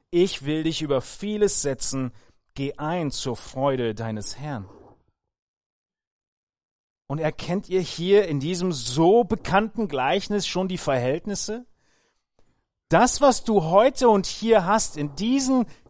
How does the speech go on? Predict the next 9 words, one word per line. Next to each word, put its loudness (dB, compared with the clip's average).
knapp 0
hundert 6
Jahren 0
für -4
die -4
meisten -2
von 0
uns, -6
ist 0